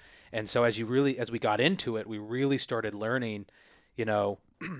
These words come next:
in some of these co-packers, they, they have to put chemicals through the process to help stabilize, or else they won't certify it or they won't do it. And, and so, you know, through this process, we decided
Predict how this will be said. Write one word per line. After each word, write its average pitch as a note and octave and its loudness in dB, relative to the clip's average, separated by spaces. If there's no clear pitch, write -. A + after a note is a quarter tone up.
in A#2 -2
some C3 0
of C3 0
these B2 0
co-packers, B2 0
they, A2+ -4
they A#2 -6
have A2+ -4
to - -14
put - -6
chemicals B2 -6
through A2 -10
the G2 -10
process G2+ -4
to G#2 -8
help G#2 -4
stabilize, G2+ 0
or G#2 -6
else G2+ -4
they G#2 -4
won't G#2 -6
certify G2+ -6
it G2 -8
or F#2+ -8
they F#2+ -10
won't G2 -16
do F#2+ -12
it. G2+ -12
And, G#2 -16
and A2+ -6
so, A#2+ 4
you B2+ -6
know, A#2+ 2
through C#3+ 2
this C3 0
process, C#3+ -2
we A#2+ -6
decided A#2 0